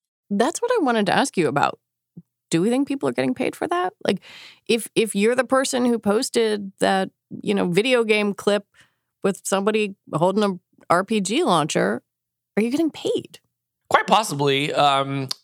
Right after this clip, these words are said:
Speaker 2: the system that they have set up is still somewhat opaque. They did a big payout to creators earlier this year as a, an effort to, to,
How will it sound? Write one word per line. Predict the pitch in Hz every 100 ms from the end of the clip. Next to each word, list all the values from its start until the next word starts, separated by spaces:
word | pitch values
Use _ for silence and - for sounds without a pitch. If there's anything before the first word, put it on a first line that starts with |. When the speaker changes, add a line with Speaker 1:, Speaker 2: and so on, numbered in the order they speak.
| -
Speaker 2:
the | 139 123 156 151 151
system | 147 - 180 - - 208 208 208 214
that | 147 123 143 143 143
they | 151
have | 139
set | - 123
up | 151 135
is | 135
still | - - 139 135 135 135
somewhat | - 135 139 143 127
opaque. | 123 - 117 147 -
They | 139
did | 135 135
a |
big | 101 123 131 131
payout | - 139 135 131 131
to | 127
creators | - 127 123 131 135 120 -
earlier | 123 131 131 127
this | 123 120 113
year | 110 117 117 151 226 - - - -
as | 135 117
a, | 127 127 127
an | 135 131
effort | 131 - 139 -
to, | 127 123 120 -
to, | 123 120 113